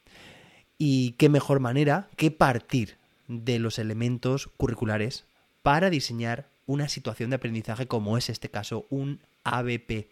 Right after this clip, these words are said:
Entonces, de esta forma, seleccionamos nosotros nuestros criterios de evaluación, nuestros saberes básicos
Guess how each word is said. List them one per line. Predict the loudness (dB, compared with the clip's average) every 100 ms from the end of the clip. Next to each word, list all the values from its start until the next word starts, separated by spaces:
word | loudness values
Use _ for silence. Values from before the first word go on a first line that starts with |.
| _ _ _ _ _ _ _ _
Entonces, | -12 -10 -4 -2 -2 -2 -2 -4 -18 -20 -20 _ _ _ -6
de | -4
esta | -2 2
forma, | 4 4 2 -4
seleccionamos | -2 0 0 -2 -4 -2 -4
nosotros | -4 0 0 2 0 -2 -8 _ -20
nuestros | -18 -14 -8
criterios | -6 -4 -4 -2
de |
evaluación, | 0 0 0 -2 -4 _ _ _
nuestros | -20 -16 -14
saberes | -12 -12 -8 -4
básicos | 0 2 0 -4 -6 -8